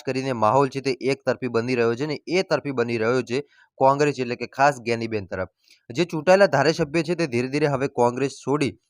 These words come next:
અને ભાજપમાં જોડાઈ રહ્યા છે અને આવા સમયે જે તૂટી ગયેલી કોંગ્રેસને બચાવવા માટે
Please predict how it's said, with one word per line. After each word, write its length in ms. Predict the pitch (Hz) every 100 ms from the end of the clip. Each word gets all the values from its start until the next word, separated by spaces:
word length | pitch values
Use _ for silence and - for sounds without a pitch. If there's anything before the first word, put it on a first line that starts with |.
| _ 113
અને 100 | 113
ભાજપમાં 520 | 110 110 139 131 139
જોડાઈ 240 | 123 120
રહ્યા 140 | 117 120
છે 180 | 170 - _ _
અને 180 | 120 135
આવા 360 | - 131 156 196
સમયે 380 | 165 156 151
જે 160 | 101 135
તૂટી 400 | 139 156 147 190
ગયેલી 280 | 165 165 165
કોંગ્રેસને 580 | 156 143 139 147 151 147
બચાવવા 440 | 123 - 117 113
માટે 400 | 113 139 131 98